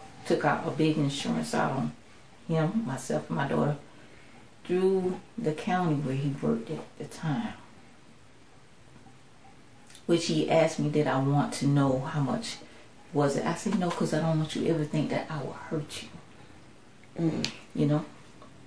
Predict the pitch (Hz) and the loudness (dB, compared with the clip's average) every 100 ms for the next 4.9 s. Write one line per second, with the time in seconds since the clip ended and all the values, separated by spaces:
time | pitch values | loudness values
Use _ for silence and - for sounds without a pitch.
0 | - - - - - - - - - 139 | -20 -20 -20 -20 -20 -20 -20 -20 -14 -8
1 | - 143 170 190 202 202 147 - - - | -2 0 2 4 4 2 -2 -2 -6 -10
2 | - - - - - - - - - - | -12 -12 -14 -20 -20 -20 -20 -20 -20 -20
3 | - - - - - - - - - - | -20 -20 -20 -20 -20 -20 -20 -20 -20 -12
4 | - 202 233 294 240 - 170 139 - | 2 4 8 8 8 4 2 2 0